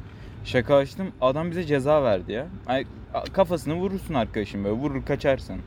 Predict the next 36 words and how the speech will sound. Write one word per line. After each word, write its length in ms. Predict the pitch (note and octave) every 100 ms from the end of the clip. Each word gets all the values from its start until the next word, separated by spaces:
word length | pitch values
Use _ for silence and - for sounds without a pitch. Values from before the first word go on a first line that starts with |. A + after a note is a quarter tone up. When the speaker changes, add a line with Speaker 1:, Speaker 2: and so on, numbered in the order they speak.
| - C3
Speaker 2:
hı. 340 | C3+ D3+ -
Speaker 1:
Aa, 80 | C3+
orada 240 | D3 C#3
antrenman 420 | C#3 C#3 D#3 D3+ B2
arası 180 | A2 C3+
böyle 100 | C3+
şakalaşıyoruz. 600 | C3 A#2+ C3+ B2 D3+ - - - - - - - -
Adam 260 | C3 F3+
bize 140 | F3 F#3+
küfür 300 | - - F#3+
etti 280 | G3 - A2
ya. 220 | G#2 A#2+
Küfür 320 | - C#3 E3+
etti, 420 | F3+ - C#3+ C3+
ceza 360 | C3 C3+ E3 D#3+
verdi. 380 | D3+ C3 C#3+ E3 E3+ - - - -
Neye 140 | C3+
uğradığımı 440 | F3 F3+ E3+ F3 F#3
şaşırdım. 580 | F#3 D#3+ C#3 B2 A#2 B2+
Bir 60 |
ke-, 180 | - C#3+
o 180 | C3 E3
günden 240 | F3+ F3
sonra 220 | D#3+ E3
bir 60 | D#3+
daha 120 | D#3
gitmedim. 420 | D3+ C3+ A#2 F#2+ G2+ - - - -
Speaker 2:
Anladım. 340 | B2 A#2+ B2 A#2+
Peki 240 | D#3+ - G3
sen 200 | G3+ G3
şunu 240 | - F#3
hiç 180 | G#3 -
yaşadın 340 | D3+ E3 E3+
mı 120 | E3+ C#3
bilmiyorum 400 | D3+ D3+ F3+
da. 120 | B2